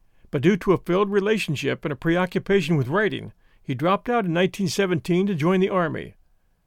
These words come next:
While stationed in Alabama, he fell in love with rich socialite Zelda Sayre.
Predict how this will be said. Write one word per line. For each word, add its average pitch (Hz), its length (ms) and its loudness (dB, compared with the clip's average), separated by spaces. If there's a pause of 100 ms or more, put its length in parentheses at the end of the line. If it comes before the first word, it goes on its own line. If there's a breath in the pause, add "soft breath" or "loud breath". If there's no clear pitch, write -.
(680)
While - 160 -2
stationed 190 400 2
in 156 100 2
Alabama, 156 600 0
he 139 100 -8
fell 185 220 0
in 190 80 4
love 185 160 0
with 143 120 -2
rich 190 260 -2
socialite 196 640 -2 (100)
Zelda 190 400 0
Sayre. 127 580 -2